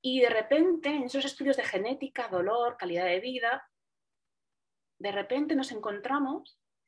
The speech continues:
con una sorpresa que no esperábamos. Y de hecho esa sorpresa hizo que este artículo tardara en ver la luz como unos años, porque yo no la entendía. Y es que nuestra población, este es un estudio de pacientes con lumbalgia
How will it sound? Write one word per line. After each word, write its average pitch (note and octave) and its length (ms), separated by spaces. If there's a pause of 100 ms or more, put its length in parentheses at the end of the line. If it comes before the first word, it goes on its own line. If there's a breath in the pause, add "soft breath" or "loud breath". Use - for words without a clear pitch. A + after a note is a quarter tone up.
(360)
con F#3 520 (580)
una A3+ 180
sorpresa - 600 (600)
que A3 100
no G3 80
esperábamos. F#3 720
Y E3 80
de F3+ 60
hecho F3+ 160
esa A#3+ 100
sorpresa C#4 580
hizo C4+ 300
que G3+ 260
este G#3 220
artículo C#4 420
tardara G#3 320
en G#3 80
ver F#3+ 140
la A3 140
luz C4+ 180
como G3+ 200
unos F3+ 280
años, - 380 (220)
porque F#3+ 260
yo E3+ 100
no C4+ 80
la A#3 80
entendía. D#3 560 (920)
Y B3 80
es C#4 100
que A3 120
nuestra G3+ 260
población, F3+ 560
este A#3 180
es - 80
un A#3 100
estudio C#4 480
de B3 100
pacientes G3+ 420
con G#3+ 160
lumbalgia A#3 760